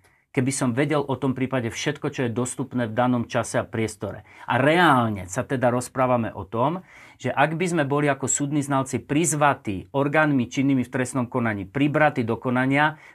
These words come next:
v prvom rade by sme komunikovali s vyšetrovateľom, ktorý by nám objasnil, čo sa tam stalo. Mali by sme priamy kontakt s urgentnou medicínou, mali by sme dokumentáciu, ako vyzeral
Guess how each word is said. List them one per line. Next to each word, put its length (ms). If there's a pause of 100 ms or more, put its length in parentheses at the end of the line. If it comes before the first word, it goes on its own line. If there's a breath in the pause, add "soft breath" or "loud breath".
v 80
prvom 320
rade 260
by 140
sme 180
komunikovali 680
s 80
vyšetrovateľom, 880
ktorý 240
by 100
nám 240
objasnil, 720 (240 soft breath)
čo 160
sa 160
tam 160
stalo. 560 (640 loud breath)
Mali 240
by 140
sme 260
priamy 560
kontakt 800
s 300
urgentnou 800
medicínou, 800
mali 240
by 160
sme 160
dokumentáciu, 1040
ako 240
vyzeral 480